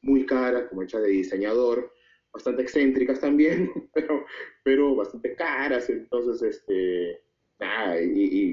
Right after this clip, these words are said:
y, "Juan, jugamos, vamos a jugar". Y, y de hecho fue algo extraordinario,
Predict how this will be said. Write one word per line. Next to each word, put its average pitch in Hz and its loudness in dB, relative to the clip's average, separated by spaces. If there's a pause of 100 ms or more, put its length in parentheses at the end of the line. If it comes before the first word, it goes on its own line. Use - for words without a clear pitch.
y, - -10
"Juan, 110 -4
jugamos, 104 0
vamos 113 -4
a - -12
jugar". 107 -2 (460)
Y, 101 -2
y - 0
de 120 4
hecho 95 -2
fue 95 0
algo 92 -2
extraordinario, 107 0